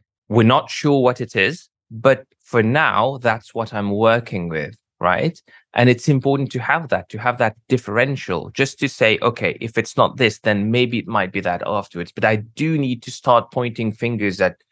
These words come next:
things, right? All this is to say how important it is to really, you know, identify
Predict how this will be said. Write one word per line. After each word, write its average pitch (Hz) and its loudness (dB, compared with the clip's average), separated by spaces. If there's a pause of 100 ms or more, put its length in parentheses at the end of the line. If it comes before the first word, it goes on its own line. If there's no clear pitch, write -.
(260)
things, 95 0
right? 104 -2 (360)
All 165 6
this 196 0
is 180 -4
to - -6
say 98 0 (280)
how 143 2
important 165 -2
it 135 -8
is 123 -4 (380)
to 143 4
really, 202 -2 (240)
you 147 4
know, 127 4
identify 120 0